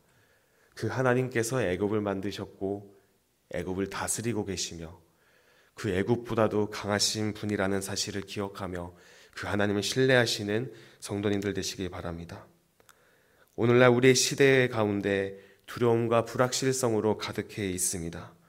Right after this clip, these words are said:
경제적 어려움과 질병, 갈등들, 도무지 해결되지 않을 것 같은 문제들이 우리를 에워싸고 있습니다. 이런 상황에서 자칫하면 우리는 눈에 보이는 애굽을 의지하기 쉽습니다.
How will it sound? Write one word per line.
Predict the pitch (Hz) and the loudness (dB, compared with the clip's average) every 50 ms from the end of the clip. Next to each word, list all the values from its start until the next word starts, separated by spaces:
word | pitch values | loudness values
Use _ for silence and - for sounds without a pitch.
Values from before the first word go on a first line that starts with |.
| _ _ _ _ _ _ _ _ _ | _ _ _ _ _ _ _ _ _
경제적 | - 98 101 107 107 117 117 113 117 113 | -6 -2 -2 2 2 2 4 4 4 6
어려움과 | 113 117 117 120 120 120 120 117 120 117 | 6 8 8 8 8 6 6 4 4 2
질병, | 117 - - 117 113 113 117 110 110 117 123 123 - - - - - - | 2 0 0 0 2 2 2 2 2 2 -2 -4 -8 -14 -20 -20 -20 -12
갈등들, | - - 110 104 101 - 117 113 110 104 92 95 92 90 90 92 - - - _ _ _ _ - _ _ | -6 -4 -4 -4 -2 0 0 2 2 2 0 -2 -2 -2 -6 -8 -14 -20 -20 _ _ _ _ -20 _ _
도무지 | - 123 123 127 127 131 | 0 4 4 4 4 6
해결되지 | 139 156 147 170 170 160 151 156 139 143 | 4 8 8 10 10 10 10 8 8 8
않을 | 131 123 127 131 131 | 8 8 8 6 6
것 | - 135 - | 4 4 4
같은 | 131 123 - - 131 110 | 2 0 2 -2 -2 0
문제들이 | 107 113 113 107 117 113 104 107 101 110 107 104 95 95 104 98 | 2 0 0 2 0 2 2 2 2 2 2 0 -2 -4 -4 -6
우리를 | 95 92 98 95 107 107 104 | -6 -6 -4 -2 -2 0 0
에워싸고 | 101 104 104 107 107 - - 117 107 110 117 113 | 0 0 0 -2 -4 -4 -4 -4 -2 0 -2 -2
있습니다. | 107 - - 107 104 101 92 85 87 85 87 - - _ _ _ _ - _ _ _ - _ - - - - - _ | -2 -4 -6 -4 -2 -2 -2 -2 -6 -10 -12 -16 -20 _ _ _ _ -20 _ _ _ -20 _ -20 -20 -20 -20 -8 _
이런 | - 120 123 131 127 | 4 6 6 6 6
상황에서 | 135 139 131 131 135 135 127 127 135 120 | 6 6 8 8 8 8 6 4 2 -4
자칫하면 | - 135 - - 131 131 - 127 113 117 113 | -4 -4 0 0 0 0 0 -2 0 2 2
우리는 | 107 110 110 107 104 107 110 123 131 120 - - - - _ _ | 2 2 0 2 2 2 0 0 -4 -10 -14 -20 -20 -20 _ _
눈에 | - 101 104 107 104 | -4 0 2 2 2
보이는 | 107 104 104 101 98 98 104 107 104 | 2 0 0 0 0 0 -2 -2 -2
애굽을 | 87 92 92 104 104 95 104 104 101 | -4 -4 -2 -2 -2 -2 0 -2 0
의지하기 | 98 98 101 98 95 - 101 98 98 98 | 0 -2 -2 -4 -4 -4 -4 -4 -4 -6
쉽습니다. | - - - - - - 101 95 92 85 85 87 90 - | -8 -8 -8 -10 -10 -8 -8 -8 -8 -8 -10 -10 -12 -14